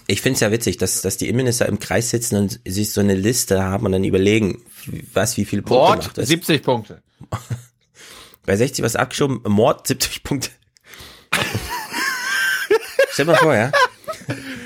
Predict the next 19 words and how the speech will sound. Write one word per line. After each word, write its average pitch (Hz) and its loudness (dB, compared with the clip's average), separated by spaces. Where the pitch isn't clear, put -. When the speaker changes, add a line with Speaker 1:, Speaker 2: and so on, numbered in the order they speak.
Speaker 1:
Kommt 139 0
die 139 -4
Polizei 131 2
so 123 2
hin, 143 0
hier 95 2
wurde 90 0
ein - -4
Toter 117 -2
gefunden, 90 -6
ist 110 2
ein 107 2
Flüchtling 107 0
verdächtigt. 90 -6
Und 95 -2
dann 98 4
müssen 113 2
sie 107 2
noch 101 2